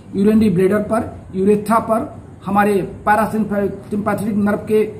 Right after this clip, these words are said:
सारे neurons पर ये प्रभावी है। इसको एंटीडायबिटिक या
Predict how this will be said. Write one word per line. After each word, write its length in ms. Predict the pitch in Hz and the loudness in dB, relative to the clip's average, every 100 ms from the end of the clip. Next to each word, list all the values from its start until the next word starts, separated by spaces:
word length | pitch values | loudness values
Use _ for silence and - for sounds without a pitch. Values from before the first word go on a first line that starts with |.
| - | -16
सारे 320 | - 208 220 214 | -4 2 4 4
neurons 460 | 202 196 214 - | 4 4 2 0
पर 340 | - 233 - - - - - - - - - - - | -2 -2 -2 -12 -20 -20 -20 -20 -20 -20 -20 -20 -6
ये 120 | 180 233 | 0 2
प्रभावी 380 | 214 147 170 | 2 2 2
है। 300 | 135 123 - - - | 2 -2 -8 -18 -10
इसको 380 | 208 - 247 233 | -8 -2 2 2
एंटीडायबिटिक 920 | 208 226 240 226 208 202 202 226 247 180 | 2 0 2 2 4 4 2 0 -4 0
या 520 | 185 202 202 - | 4 4 4 -2